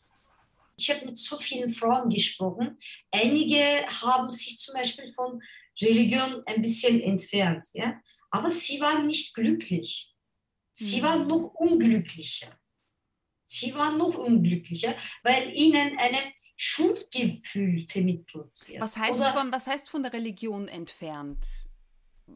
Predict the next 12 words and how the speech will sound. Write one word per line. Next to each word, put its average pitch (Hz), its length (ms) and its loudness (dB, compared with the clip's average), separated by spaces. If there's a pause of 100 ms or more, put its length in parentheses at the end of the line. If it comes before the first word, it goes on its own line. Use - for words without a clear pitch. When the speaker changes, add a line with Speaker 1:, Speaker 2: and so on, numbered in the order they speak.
(140)
Speaker 2:
Was 214 180 -14
be-, 220 280 -20
was 208 120 -10
Speaker 1:
Also 202 80 -8
Speaker 2:
bedeutet 233 540 -8
das? 165 260 -10
Inwiefern 233 600 -8
entfernt? 156 760 -10 (1000)
Speaker 1:
Ja, 262 120 -4
sie 294 260 -2
sagen 285 420 0
ja, 285 140 4